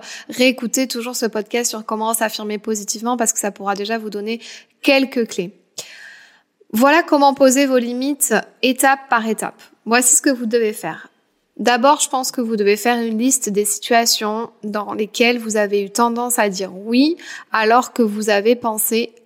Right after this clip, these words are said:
non, je ne veux pas. Toutes les situations où vous avez l'impression que vous posez pas assez vos limites. Demandez-vous quelle est la peur qui se cache derrière tout ça. Donc faites toute la liste.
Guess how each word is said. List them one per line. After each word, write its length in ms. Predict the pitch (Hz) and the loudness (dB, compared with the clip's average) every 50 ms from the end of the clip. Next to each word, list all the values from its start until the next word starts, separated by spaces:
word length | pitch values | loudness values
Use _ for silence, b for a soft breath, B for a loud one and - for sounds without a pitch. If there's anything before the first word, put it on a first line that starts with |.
| _ - | _ -4
non, 420 | 202 208 214 220 220 226 247 254 | -2 0 2 2 2 2 0 0
je 100 | 233 240 | 0 0
ne 140 | 220 208 208 | 0 -2 -2
veux 160 | 196 202 190 | -4 -6 -6
pas. 220 | 190 - - - _ _ _ _ B B B B B B B B _ | -4 -6 -6 -6 _ _ _ _ B B B B B B B B _
Toutes 160 | - 320 359 359 | 6 8 8 8
les 120 | 359 349 | 6 4
situations 720 | - - 269 254 - 269 262 254 - 277 285 302 277 - | 4 0 -2 0 2 2 2 2 2 0 0 0 0 -2
où 60 | 254 | -2
vous 100 | 240 226 | 0 2
avez 180 | 240 226 220 220 | 4 4 4 2
l'impression 520 | 226 226 220 - 240 226 - - 254 262 | 0 -2 -4 -4 -6 -6 -4 -4 -4 -4
que 100 | 247 - | -4 -4
vous 160 | 220 202 202 | -4 -4 -6
posez 320 | 196 - 214 214 208 208 202 | -6 -4 -4 -2 -2 -2 0
pas 160 | - - 247 | 2 2 2
assez 240 | 247 254 - - 254 | 2 2 2 0 0
vos 160 | 226 233 233 | 0 0 -2
limites. 420 | 233 226 226 220 196 180 - - B B B B B B B _ - | -2 -2 -2 -2 -2 -2 -4 -8 B B B B B B B _ 2
Demandez-vous 580 | 208 214 226 226 220 220 226 220 208 247 269 | 4 4 4 4 4 2 0 0 0 -2 -2
quelle 180 | - 269 240 220 | 0 2 2 2
est 60 | 220 | 2
la 140 | 220 220 220 | 2 2 2
peur 200 | 220 254 254 - | 0 -2 -4 -4
qui 140 | - 269 226 | -2 -4 -4
se 80 | - | -2
cache 200 | - 233 226 214 | -2 -2 -4 -2
derrière 300 | 202 220 214 220 220 220 | -4 -4 -4 -6 -6 -8
tout 160 | - - 254 226 | -8 -6 -6 -2
ça. 240 | - 214 - - _ _ B B B B B B _ 226 | 0 0 -2 -2 _ _ B B B B B B _ 2
Donc 160 | 214 220 - | 2 2 2
faites 280 | - 294 302 294 - | 2 0 0 0 0
toute 200 | - - 330 302 | 0 0 2 4
la 160 | 320 311 302 285 | 4 4 6 6
liste. 340 | 277 254 233 - - - | 4 4 2 0 -2 -8